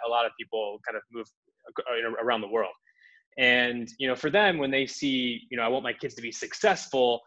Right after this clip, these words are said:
they immediately think, "All right, success equals money,"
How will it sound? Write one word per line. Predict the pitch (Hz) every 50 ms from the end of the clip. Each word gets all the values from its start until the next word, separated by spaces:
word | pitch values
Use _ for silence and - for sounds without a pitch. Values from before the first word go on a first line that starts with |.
| - _ _
they | - 131
immediately | 123 123 123 127 123 113 120 113 107 -
think, | - 123 117 113 107 - -
"All | 120 120
right, | 117 107 98
success | - - - 123 - - - 143 127 127 127 - - - - _ _
equals | 123 110 _ 127 120 113 113 110 107 104 - - - _ _ _ -
money," | 113 113 110 107 - -